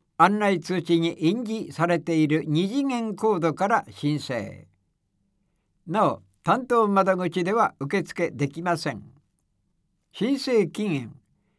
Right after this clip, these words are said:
十一月三十日水曜日。支給額、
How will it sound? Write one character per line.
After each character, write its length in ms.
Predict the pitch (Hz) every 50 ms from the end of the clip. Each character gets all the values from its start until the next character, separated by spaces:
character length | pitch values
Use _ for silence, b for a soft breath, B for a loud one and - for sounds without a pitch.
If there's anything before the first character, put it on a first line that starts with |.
| _ _ _ _ _ _ _ _ _ _ -
十 260 | 120 143 196 262 302
一 240 | 285 277 - 247 233
月 340 | 220 202 202 - 170 156 147
三 300 | - 147 156 175 208 202
十 220 | 190 185 160 139
日 420 | 123 120 120 110 - 127 123 -
水 300 | 156 - 165 175 190 185
曜 240 | 185 165 143 127 117
日。 260 | 101 120 123 123 - - _ _ _ _ _ _ _ _ _ _ _ _ _ _ _ _ _ _ _ _ _
支 160 | - - - -
給 200 | 226 233 202 156
額、 480 | 143 135 131 107 95 117 123 - -